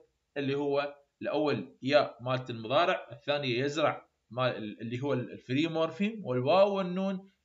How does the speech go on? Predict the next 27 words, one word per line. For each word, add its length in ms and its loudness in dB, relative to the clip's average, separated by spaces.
هي 220 0
أيضًا 260 -2
bound 680 -4
مورفيم. 600 -8
ليش؟ 320 -6
لأن 180 -4
ما 140 0
لها 100 -6
معنى 240 -4
وحيدها. 480 -10
إذن 220 0
اللي 180 0
يزرعوا 640 4
تتكون 460 2
من 100 -8
ثلاثة 500 2
مورفيمات. 580 -8
حرف 360 2
الياء 580 4
وهو 580 -2
bound 380 0
مورفيم. 480 -4
زين، 220 -6
شلون 240 -2
عرفت 360 0
حرف 280 0
الياء 480 -2